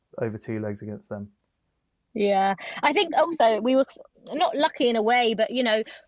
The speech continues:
Speaker 2: most of the teams around us dropped points. West Ham were the only team that actually
Speaker 1: Mm.
Speaker 2: picked up three points, and the teams around us. So I think we got let off, like, let, let off with our one there
Speaker 1: Hundred percent, yeah.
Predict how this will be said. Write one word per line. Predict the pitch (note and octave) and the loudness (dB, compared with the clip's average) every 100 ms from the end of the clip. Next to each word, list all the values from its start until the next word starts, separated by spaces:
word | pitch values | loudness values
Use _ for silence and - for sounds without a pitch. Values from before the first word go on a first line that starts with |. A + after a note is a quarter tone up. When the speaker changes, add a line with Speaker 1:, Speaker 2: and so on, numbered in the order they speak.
| - | -6
Speaker 2:
most | A#3+ C#4+ D4+ | 0 2 2
of | C4+ | 0
the | B3+ | 0
teams | C4+ A#3 | 0 0
around | A3+ A#3+ B3 | 0 0 2
us | G#3 - | 0 0
dropped | A#3+ - - | -2 -2 -4
points. | - C4+ G#3 F3 - | 0 0 0 -4 -2
West | A#3+ - | -2 0
Ham | B3+ A#3+ | -2 0
were | A#3 | 0
the | A#3+ | 2
only | C4 C#4 B3 | 2 0 -4
team | B3 G3+ | -4 -4
that | G3+ - | -4 -2
actually | A3+ B3+ A3+ | -2 2 2
Speaker 1:
Mm. | G3+ | 2
Speaker 2:
picked | A#3 B3+ | 0 0
up | G3 | -2
three | - A3+ | -2 -2
points, | - C4 A#3 G3 | 2 2 2 -4
and | G3+ | -10
the | |
teams | G#3 A#3 | -6 -4
around | A3 A#3 | -2 -2
us. | A3 | -2
So | A3 | -6
I | |
think | B3 B3+ | -10 -10
we | C4+ | -4
got | A#3+ - - - | -4 -6 -18 -2
let | B3+ B3+ | 0 2
off, | C4+ - - | 0 -2 -8
like, | A3+ A3+ - | 0 0 2
let, | C4 C4+ - | 0 0 2
let | C4+ | 0
off | B3 C4 | 0 -4
with | A#3 | -4
our | G#3+ G#3 G#3+ | -2 0 -2
one | G#3+ | -2
there | G3 | -2
Speaker 1:
Hundred | F#3+ | -4
percent, | |
yeah. | A3+ | -4